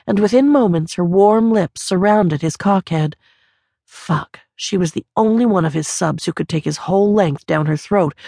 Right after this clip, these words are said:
without gagging. He closed his eyes as she bobbed up and down, keeping him warm and stimulated in her hot mouth. His mind wandered back to when Lily had sucked him off last weekend.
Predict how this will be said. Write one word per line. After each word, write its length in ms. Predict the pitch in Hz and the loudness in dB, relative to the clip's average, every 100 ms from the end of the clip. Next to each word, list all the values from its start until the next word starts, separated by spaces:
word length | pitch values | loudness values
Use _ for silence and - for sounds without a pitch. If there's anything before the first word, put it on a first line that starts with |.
| - | -8
without 360 | - 165 160 - | -2 0 -2 -2
gagging. 540 | 185 185 170 156 156 - _ _ _ _ _ _ _ | 0 2 0 -2 -6 -10 _ _ _ _ _ _ _
He 100 | 208 | -8
closed 440 | - 208 196 160 | 0 2 2 0
his 120 | 190 | 0
eyes 320 | 190 185 180 165 | 2 2 2 -2
as 80 | |
she 120 | - 175 | -4 -4
bobbed 520 | 165 185 180 160 175 | 0 2 2 0 0
up 120 | 180 _ | -2 _
and 160 | 202 190 | -2 0
down, 380 | 185 175 170 170 - _ _ | 2 2 0 -2 -8 _ _
keeping 320 | - 240 185 | -4 -2 0
him 180 | 170 175 | 0 2
warm 460 | 190 202 170 160 - - | 2 2 0 0 -4 -8
and 160 | 220 196 | -4 -4
stimulated 840 | - 247 240 196 160 151 156 - _ | -2 0 2 2 2 0 -2 -6 _
in 120 | 170 | -2
her 140 | 160 | -2
hot 380 | 139 165 185 - | -2 0 -2 0
mouth. 540 | 185 180 160 170 - _ _ _ _ _ _ _ _ _ _ _ | 0 2 0 -2 -10 _ _ _ _ _ _ _ _ _ _ _
His 200 | - 240 | 0 2
mind 400 | 269 311 254 202 | 4 4 4 2
wandered 400 | 202 220 226 240 | 2 2 2 0
back 340 | 226 196 160 - | 0 0 0 -4
to 100 | 220 | 0
when 180 | 226 | 2
Lily 340 | 226 269 269 151 | 4 2 2 2
had 120 | 160 | -2
sucked 300 | - 185 - | -2 -4 -2
him 120 | 180 | 0
off 220 | 180 165 | 0 0
last 300 | 185 175 175 | 0 0 0
weekend. 640 | 226 240 - 151 147 156 | -2 -2 -2 -2 -2 -4